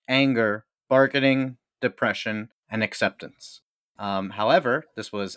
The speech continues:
actually based entirely on anecdotal evidence, and like I just said, it's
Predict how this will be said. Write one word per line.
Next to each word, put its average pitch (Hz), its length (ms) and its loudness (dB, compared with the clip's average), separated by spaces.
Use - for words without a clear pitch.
actually 135 460 -4
based 113 500 -4
entirely 131 800 -2
on 120 160 0
anecdotal 117 560 -2
evidence, 113 520 -4
and 107 380 -2
like 110 220 2
I 104 160 2
just 95 300 -4
said, 110 240 4
it's - 300 -6